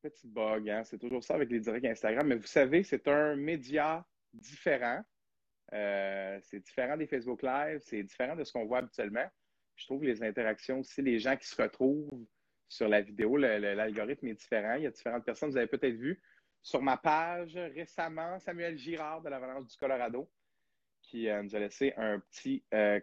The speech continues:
commentaire en direct, « Yes, les boys », durant le segment avec Simon Bédard la semaine dernière. En tout cas, c'est cool, c'est cool. Et, euh, en tout cas, Marco qui a sa chaise dans son char.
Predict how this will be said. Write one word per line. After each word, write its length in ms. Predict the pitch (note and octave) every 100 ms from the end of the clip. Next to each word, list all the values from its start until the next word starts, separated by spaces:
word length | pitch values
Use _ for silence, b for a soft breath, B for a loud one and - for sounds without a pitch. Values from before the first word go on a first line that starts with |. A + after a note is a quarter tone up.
| -
commentaire 540 | D#3+ D#3 C#3 C#3+ D3
en 60 | C#3+
direct, « 260 | B2+ C3 D3
Yes, 260 | C3 C#3 -
les 140 | C3
boys », 380 | A#2+ B2 C3 C#3+ C3 C3+
durant 300 | A#2+ G#2+ G#2+
le 100 | G#2
segment 300 | G#2 G#2 A2
avec 160 | A2 G2+
Simon 180 | - G2+
Bédard 240 | G2 A2
la 60 | A2
semaine 180 | G#2
dernière. 460 | G2 F#2+ G2 A2 A#2 _ _ _ _ _ _
En 80 | A#2
tout 80 | -
cas, 120 | G#2
c'est 160 | - G2+
cool, 220 | A#2+ C3+
c'est 180 | - G2
cool. 260 | C3+ C#3+
Et, 120 | A2+
euh, 280 | G#2+ G2+ G2+
en 40 | G2+
tout 80 | -
cas, 80 |
Marco 260 | G#2+ G#2 C#3
qui 100 | C3
a 40 | A#2
sa 140 | A2
chaise 220 | - A#2+
dans 100 | A#2
son 160 | A2+ G#2+
char. 420 | A#2 A2+ A#2+